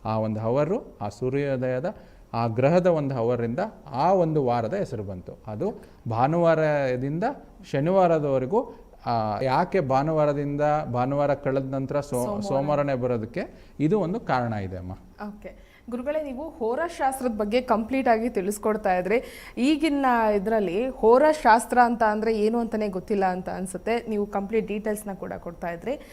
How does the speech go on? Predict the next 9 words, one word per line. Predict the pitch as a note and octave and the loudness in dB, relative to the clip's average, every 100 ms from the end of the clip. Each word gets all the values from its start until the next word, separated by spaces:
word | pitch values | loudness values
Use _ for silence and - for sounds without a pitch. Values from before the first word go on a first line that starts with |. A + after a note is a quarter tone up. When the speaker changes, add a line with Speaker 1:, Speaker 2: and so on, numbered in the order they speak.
| - - | -20 -6
Speaker 2:
ಸಾಮಾನ್ಯ | - A3+ A#3 F4 G4 F#4+ | 6 8 8 4 0 0
ಜನರು | E4 B3 G#3+ G3+ | 0 -2 0 0
ಜ್ಯೋ-, | G#3+ G3+ F3+ | 0 2 2
ಜ್ಯೋತಿಷ್ಯ | F#3 A3 A3+ C#4+ D4 | 2 0 0 -2 -4
ಶಾಸ್ತ್ರದ | C#4 - G#3 G#3 A3 A3 A3 | -2 2 2 2 -2 0 0
ಸದುಪಯೋಗ | F#3+ A3 D4 B3+ A3 | -2 -4 -4 -4 -4
ಹೇಗ್ | G#3+ A#3 C#4 - | 0 0 0 0
ಪಡೆದುಕೊಳ್ಬಹುದು | G3 - E3+ - F3+ F3 | -4 -4 -8 -6 -10 -10
ಗುರುಗಳೇ? | F3 E3+ F3 F#3 | -12 -10 -10 -10